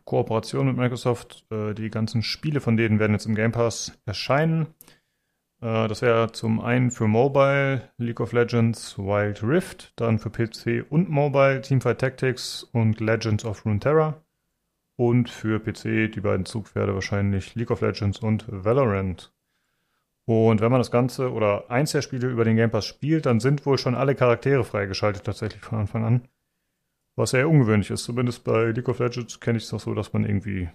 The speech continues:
Charaktere in Rotation hatte und die dann freischalten musste mit Ingame-Währungen und so ein Zeugs. Und ja, da will Microsoft anscheinend nicht mitspielen.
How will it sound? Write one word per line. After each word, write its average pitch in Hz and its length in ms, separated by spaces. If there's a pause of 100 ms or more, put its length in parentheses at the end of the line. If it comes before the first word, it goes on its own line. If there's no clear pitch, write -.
Charaktere 104 480
in 104 80
Rotation 104 680
hatte 98 260
und 98 140
die 98 40
dann 87 160
freischalten 95 480
musste 92 220
mit 92 100
Ingame-Währungen 95 580
und 90 80
so - 60
ein 98 80
Zeugs. - 420 (1300)
Und 101 380
ja, 90 220 (240)
da 95 480 (380)
will 95 180
Microsoft 92 480
anscheinend 98 300
nicht 110 120
mitspielen. 104 640